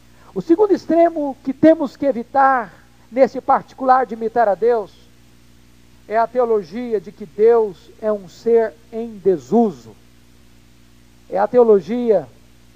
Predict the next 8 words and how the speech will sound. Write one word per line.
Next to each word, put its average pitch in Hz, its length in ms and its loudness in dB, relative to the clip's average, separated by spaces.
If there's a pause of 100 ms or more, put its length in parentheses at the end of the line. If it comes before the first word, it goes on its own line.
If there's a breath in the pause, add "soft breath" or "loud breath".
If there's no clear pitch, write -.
(500)
da 185 100 -6
secularização, 208 1500 -4 (1040)
onde 185 220 -10
não 233 120 0
há 226 80 2
espaço 226 540 -6
para 190 160 -6
Deus, 175 400 -4